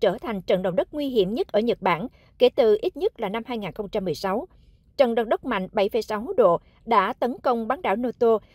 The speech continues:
vào chiều ngày một tháng một theo giờ địa phương, san bằng nhà cửa và cắt đứt nguồn viện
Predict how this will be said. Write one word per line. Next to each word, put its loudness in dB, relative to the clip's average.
vào 2
chiều -2
ngày -4
một -4
tháng -14
một 2
theo -2
giờ 4
địa -2
phương, 4
san -4
bằng -2
nhà -2
cửa 0
và 4
cắt -8
đứt -2
nguồn 0
viện 2